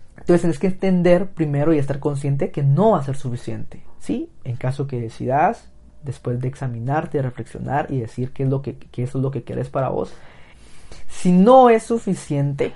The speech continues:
mucha, entonces, ¿qué, qué más hacer? Y es la respuesta que, que para mí es, es, es la más idónea, como te digo, es lo que yo pienso, no sé qué piensas vos, pero es volverte autodidacta y apasionado de tu carrera.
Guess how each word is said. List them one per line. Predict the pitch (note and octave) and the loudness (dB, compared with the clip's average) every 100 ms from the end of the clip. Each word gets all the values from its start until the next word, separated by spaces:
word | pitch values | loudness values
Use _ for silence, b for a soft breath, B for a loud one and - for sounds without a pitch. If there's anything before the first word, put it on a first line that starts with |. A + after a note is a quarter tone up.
| - | -8
mucha, | C3+ C3+ C3+ D3 | -8 -2 0 0
entonces, | C#3+ C3+ C#3+ D#3+ - - - - - - | 0 0 -2 -2 -8 -12 -10 -4 -4 -4
¿qué, | D#3+ E3 | -6 -4
qué | - D#3+ | 2 4
más | E3 F3 | 4 2
hacer? | D#3 A3 F#3 - - B B | 2 2 0 -2 -6 B B
Y | E3 C#3 | 0 4
es | E3 | 6
la | G3+ | 8
respuesta | F3 C#3 D#3+ E3 G3 | 6 4 -2 -2 -4
que, | - C#3 C3+ - - | -2 -2 -2 -8 -4
que | C#3 | -4
para | C#3 D#3 C#3 | 0 2 4
mí | D3+ F3 G3 G3 | 4 2 2 0
es, | G#3 - - | -2 -2 0
es, | D#3+ - | 2 0
es | - D#3 F3 | -6 -6 -2
la | D#3+ | 0
más | E3 F3+ E3 | 0 -2 0
idónea, | D3 E3 E3 D3 B2+ - - - | 0 0 -2 -8 -10 -14 -20 -12
como | B2 A#2+ | -8 -4
te | C3 | 0
digo, | D#3 | 2
es | D3+ | 2
lo | C3+ | 0
que | C3+ | -2
yo | B2+ C3+ | -2 -4
pienso, | - D3 D#3 E3 F3 - | -2 0 0 0 -4 -6
no | D3 C3+ | -4 -2
sé | C3 | -2
qué | C3+ | -4
piensas | C3+ C3 B2+ | -2 -4 -2
vos, | C3+ F#3 - B B B B B B - | 0 -2 -2 B B B B B B -2
pero | C3+ C3+ C#3 C3 B2+ - - - - - - - - | 2 2 4 2 0 -8 -20 -20 -20 -18 -18 -18 -4
es | D3+ D#3 E3+ | -2 -2 -2
volverte | D#3+ D3+ E3 E3 | -2 0 -2 2
autodidacta | F3+ F3 D3+ C#3 D#3 - - C#4 E4 | 0 0 0 2 2 0 -4 -4 0
y | F#3+ | 0
apasionado | - D3+ - C3+ C3+ D#3 G#3+ | 0 -4 -2 -2 0 -2 -2
de | D3+ | -2
tu | C#3 | -4
carrera. | - G#2 A2 - - | -8 -6 -6 -8 -14